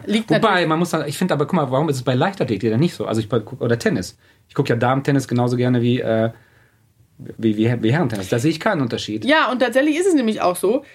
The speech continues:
Speaker 1: auch wieder ein Fakt, dass das weibliche Gehirn
Speaker 2: Kennt die
Speaker 1: ist
Speaker 2: Röcke.
Speaker 1: stär-,
Speaker 2: Nein. <laughs> Nein,
Speaker 1: Stimmt,
Speaker 2: Quatsch.
Speaker 1: oh nein,
Speaker 2: <laughs> Das war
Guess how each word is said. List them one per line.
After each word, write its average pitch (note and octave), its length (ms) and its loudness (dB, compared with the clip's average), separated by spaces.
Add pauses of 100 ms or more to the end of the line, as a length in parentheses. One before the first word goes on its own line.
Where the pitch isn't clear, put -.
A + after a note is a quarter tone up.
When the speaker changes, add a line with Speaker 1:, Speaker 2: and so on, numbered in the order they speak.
(140)
Speaker 1:
auch B3+ 200 2
wieder B3 160 2
ein G#3 120 0
Fakt, A3 460 -4
dass G#3 180 2
das G3 180 0
weibliche C4 380 0
Gehirn C4+ 400 2 (260)
Speaker 2:
Kennt - 140 -2
die A2+ 40 0
Speaker 1:
ist A#2+ 80 -2
Speaker 2:
Röcke. A#2 220 -2 (320)
Speaker 1:
stär-, B3+ 240 2
Speaker 2:
Nein. C4 160 2 (300)
<laughs> - 340 -8
Nein, B2 160 -8
Speaker 1:
Stimmt, D#3 240 0
Speaker 2:
Quatsch. C3+ 80 -4
Speaker 1:
oh D3+ 100 0
nein, D3+ 580 0
Speaker 2:
<laughs> - 20 -8
Das - 0 -
war E3+ 80 0